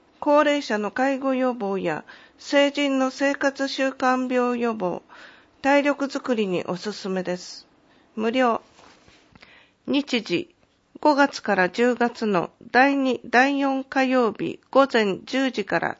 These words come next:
十一時三十分。定員先着十人。持ち物、運動靴、飲み物、タオル。以上三講座共通事項。申し込み方法。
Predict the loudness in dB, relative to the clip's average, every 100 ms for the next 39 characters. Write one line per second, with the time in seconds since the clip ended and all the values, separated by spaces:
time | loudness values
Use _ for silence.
0 | _ -2 0 -2 -4 -4 -4 -2 -2 -2
1 | -4 -8 -8 -8 -6 -6 -12 _ _ -20
2 | -20 -20 _ _ _ 2 4 2 -2 -4
3 | 0 0 2 -2 -2 -4 -2 0 0 0
4 | -4 -8 _ _ _ -20 _ _ _ _
5 | -2 0 0 0 2 2 0 -6 _ 0
6 | 0 2 0 0 -4 -6 -6 -6 -6 -4
7 | 0 0 0 0 0 -2 -6 _ _ 0
8 | 0 2 -2 -6 -10 _ _ _ _ _
9 | _ _ _ -4 -2 4 4 4 4 4
10 | 4 2 2 2 -2 -2 -2 0 0 -2
11 | -2 -2 0 -6 -4 -2 -2 -6 -20 _
12 | -4 0 0 0 2 2 0 0 0 -2
13 | -6 -6 -6